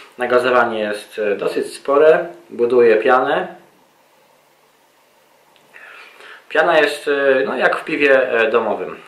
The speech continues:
Obfita, e, średnio, e, oczkowa, u góry trochę s-, większych oczek.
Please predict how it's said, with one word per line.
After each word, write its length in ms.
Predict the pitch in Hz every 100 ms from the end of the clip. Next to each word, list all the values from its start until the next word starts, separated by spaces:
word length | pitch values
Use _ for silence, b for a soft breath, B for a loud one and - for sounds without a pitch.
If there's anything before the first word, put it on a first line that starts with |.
| -
Obfita, 640 | 180 180 165 170 175 196 - - B B B B
e, 280 | 127 127 123
średnio, 840 | - 151 143 131 120 113 107 107 - 131
e, 560 | 117 107 110 110 110 107
oczkowa, 720 | 120 - - 156 165 175 180 -
u 60 |
góry 260 | 127 131 123
trochę 420 | 120 123 127 110
s-, 180 | - - 113
większych 680 | 107 135 - - 160 156 -
oczek. 440 | 156 - 160 -